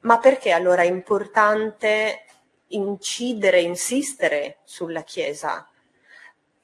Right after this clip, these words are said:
Per, per la sua natura, per la sua natura e per il suo valore simbolico. Ed è chiaro che se si risolve il problema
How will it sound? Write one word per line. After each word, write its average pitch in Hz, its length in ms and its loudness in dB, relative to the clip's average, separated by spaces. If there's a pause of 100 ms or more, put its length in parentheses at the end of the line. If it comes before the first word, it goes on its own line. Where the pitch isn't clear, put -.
(440)
Per, 233 440 -2
per 233 200 0
la 240 100 0
sua 285 220 -2
natura, 254 600 -2 (800)
per 196 220 -6
la 196 140 -4
sua 240 220 0
natura 269 480 -2
e 269 40 -4
per 220 220 -2
il 202 100 -8
suo 240 160 -2
valore 226 320 2
simbolico. 214 1040 -2 (320)
Ed 202 180 -6
è 240 60 0
chiaro 285 400 2
che 180 420 0
se - 200 -8
si 240 180 -2
risolve 254 520 0
il 247 120 -4
problema 208 760 0